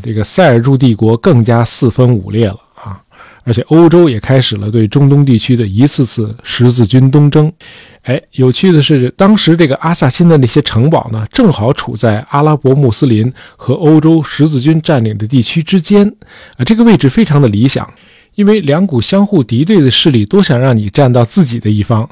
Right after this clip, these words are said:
啊，你就可以左右逢源啊，反而比以前更安全了。那么这个时候，阿萨辛暗杀派的性质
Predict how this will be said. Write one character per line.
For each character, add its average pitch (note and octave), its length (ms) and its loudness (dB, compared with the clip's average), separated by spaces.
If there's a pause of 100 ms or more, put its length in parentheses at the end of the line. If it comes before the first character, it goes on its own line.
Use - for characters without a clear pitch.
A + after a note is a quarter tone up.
(140)
啊， G#2 180 -4
你 A2+ 160 0
就 C#3+ 120 2
可 C#3+ 140 -2
以 C#3+ 140 4
左 A#2 280 -4
右 C3+ 200 2
逢 B2+ 220 0
源 C3 360 2
啊， G2+ 320 -8
反 G#2 160 -8
而 A#2 80 0
比 C#3 180 -2
以 C3 80 0
前 A#2+ 240 -2
更 C3+ 140 -2
安 E3+ 220 2
全 - 160 0
了。 G2 160 -14 (520)
那 C3 80 -8
么 A2+ 200 -4
这 F#3 180 0
个 D3+ 80 2
时 C#3 140 2
候， B2+ 140 2 (120)
阿 E3 160 -2
萨 E3 180 -2
辛 E3 360 0
暗 C#3+ 180 0
杀 E3 160 -2
派 D#3 180 -2
的 C3 80 0
性 F#3 320 2
质 B2 220 -6